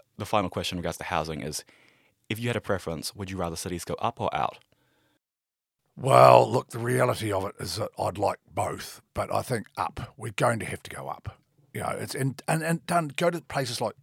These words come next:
Speaker 2: you know, Scandinavia, go to Denmark. It can be done. It can be done well. What everyone is rightfully fearful of is the old Stalinist towers, you know, that you get as you go around. I mean, I spent a bit of time with the police in Rotterdam and going to the sort of areas where the high crime was and that,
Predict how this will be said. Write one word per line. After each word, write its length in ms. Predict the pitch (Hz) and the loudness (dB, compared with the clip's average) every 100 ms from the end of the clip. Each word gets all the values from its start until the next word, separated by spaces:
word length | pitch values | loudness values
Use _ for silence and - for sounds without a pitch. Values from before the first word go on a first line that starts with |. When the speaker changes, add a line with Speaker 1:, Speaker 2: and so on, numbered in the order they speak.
| _ | _
Speaker 2:
you 80 | 127 | -8
know, 160 | 107 101 - _ _ - | -8 -10 -16 _ _ -14
Scandinavia, 640 | - 127 101 107 107 76 - _ - | -8 -6 -4 -4 -4 -8 -14 _ -10
go 140 | 147 | -6
to 100 | 147 | -6
Denmark. 520 | 101 - 117 110 85 - | -8 -6 -4 -4 -6 -8
It 180 | 143 - | -12 -6
can 180 | 165 139 | -6 -4
be 140 | 123 | -2
done. 300 | 113 95 95 | -2 -2 -4
It 80 | - | -12
can 200 | - 120 | -6 -6
be 80 | 104 | -4
done 180 | 98 101 | -4 -4
well. 180 | 95 98 | -4 -2
What 220 | 160 - - - | -2 -2 -12 -6
everyone 300 | 127 120 110 | -2 -2 -2
is 120 | - | 2
rightfully 380 | 123 117 - 110 | 2 2 -2 -10
fearful 380 | 123 117 95 | -10 -8 -10
of 240 | 73 - - _ _ - | -12 -14 -20 _ _ -10
is 100 | 110 | -6
the 80 | 120 | -4
old 140 | 98 | -4
Stalinist 460 | - 120 101 95 - | -2 -2 -2 -4 -4
towers, 500 | - 73 71 - - - - - | -6 -6 -6 -8 -10 -18 -20 -8
you 100 | 117 | -6
know, 80 | 107 | -6
that 80 | |
you 80 | 107 | -8
get 240 | 104 98 98 | -6 -6 -6
as 100 | 92 | -8
you 140 | 95 - - - | -10 -14 -20 -10
go 100 | 123 | -6
around. 260 | 101 98 92 | -4 -2 -4
I 60 | |
mean, 260 | 101 98 - | -6 -8 -6
I 140 | 101 101 | -6 -6
spent 240 | - - 101 | -8 -8 -8
a 40 | |
bit 100 | 92 | -8
of 40 | |
time 220 | - 110 98 | -2 -2 -2
with 120 | 92 | -6
the 100 | 90 _ - | -12 _ -12
police 260 | 110 - | -8 -8
in 60 | 95 | -4
Rotterdam 480 | 110 98 87 78 - | -4 -4 -8 -10 -14
and 140 | 90 | -10
going 240 | 101 90 | -6 -6
to 100 | 87 | -8
the 120 | 85 87 | -12 -10
sort 160 | 90 | -10
of 100 | 92 | -10
areas 340 | 98 92 90 - | -8 -8 -10 -10
where 80 | |
the 60 | 87 | -8
high 160 | 101 85 | -8 -8
crime 320 | - 95 92 | -8 -8 -6
was 200 | 87 - | -8 -8
and 80 | 92 | -12
that, 160 | - | -14